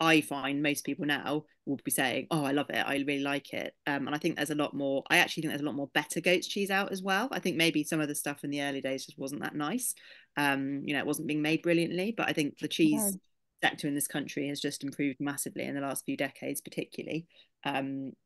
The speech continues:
Speaker 1: and so when people do try it, they have a much better experience. So,
Speaker 2: And I
Speaker 1: um,
Speaker 2: think, um, in, in Spain and,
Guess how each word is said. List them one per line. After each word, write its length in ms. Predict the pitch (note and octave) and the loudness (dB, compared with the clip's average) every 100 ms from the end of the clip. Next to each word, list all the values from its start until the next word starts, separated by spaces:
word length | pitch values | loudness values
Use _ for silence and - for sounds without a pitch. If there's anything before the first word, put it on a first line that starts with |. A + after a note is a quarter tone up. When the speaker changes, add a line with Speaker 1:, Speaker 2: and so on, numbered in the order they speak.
| - | -4
Speaker 1:
and 400 | D3+ C#3+ C#3+ C#3 - - - _ _ | 0 0 0 -2 -2 -8 -12 _ _
so 180 | - - | -6 -4
when 180 | C3+ C#3 | 0 0
people 220 | C#3 C3+ | 0 2
do 120 | D3 | 2
try 260 | C#3+ C#3+ C3+ | 2 2 0
it, 60 | - | 0
they 100 | C3 | -2
have 120 | C3+ | -4
a 60 | |
much 180 | C#3 - | -6 -6
better 160 | D3 D#3 | -6 -6
experience. 640 | E3 D#3+ E3 F#3+ A3+ - | -4 0 2 2 -2 -6
So, 300 | - C#3+ C#3+ D3 - - - _ D4+ | -2 0 0 -4 -16 -20 -20 _ 4
Speaker 2:
And 140 | D#4+ | 8
I 100 | E4+ | 8
Speaker 1:
um, 60 | - | 6
Speaker 2:
think, 380 | F#4 F4 - - - | 0 -2 -2 -8 2
um, 340 | C#4 C#4 C4+ - _ | 4 4 2 -2 _
in, 320 | C4 C4+ B3+ B3+ | 8 10 8 4
in 400 | B3+ B3 A#3+ F#3 - | 4 6 6 2 -6
Spain 680 | - - C4+ C4+ C4 B3+ A#3+ - _ _ _ _ - - | -14 4 8 10 10 10 6 0 _ _ _ _ -14 4
and, 400 | A3+ A3+ G#3 - | 4 6 2 -4